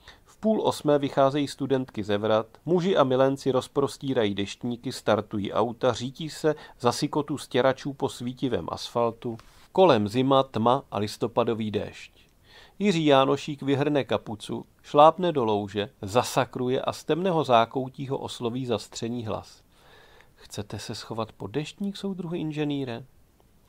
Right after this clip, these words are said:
Jiří přisvědčí a vrhne se po bok tajemné dobrodince, zašilhá vlevo a když se rozkouká, má chuť říct „Oho!“, neboť po profilu i po vůni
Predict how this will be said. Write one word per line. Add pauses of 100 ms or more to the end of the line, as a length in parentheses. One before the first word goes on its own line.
(500)
Jiří
přisvědčí
a
vrhne
se
po
bok
tajemné
dobrodince, (280)
zašilhá
vlevo
a
když
se
rozkouká,
má
chuť
říct
„Oho!“, (400)
neboť
po
profilu
i
po
vůni